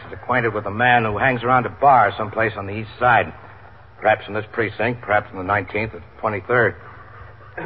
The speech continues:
We'd like to locate the acquaintance in the hope he could lead us to the suspects.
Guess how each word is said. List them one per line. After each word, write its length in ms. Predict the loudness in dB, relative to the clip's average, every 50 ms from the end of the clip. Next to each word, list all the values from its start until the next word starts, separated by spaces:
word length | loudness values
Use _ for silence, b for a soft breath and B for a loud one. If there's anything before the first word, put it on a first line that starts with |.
| -10 -4 -2
We'd 80 | 2 6
like 200 | 6 6 6 4
to 60 | 4
locate 420 | 6 6 6 6 4 2 0 0
the 100 | -2 -4
acquaintance 420 | -6 -2 0 0 0 0 -2 -4 -6 -6
in 60 | -4
the 80 | -2
hope 180 | 0 0 0 -2
he 60 | -4
could 120 | -8 -6 0
lead 200 | 2 2 2 2
us 100 | 0 -2
to 80 | -8 -14
the 140 | -16 -2 2
suspects. 480 | 2 2 2 2 -2 -2 -2 -4 -6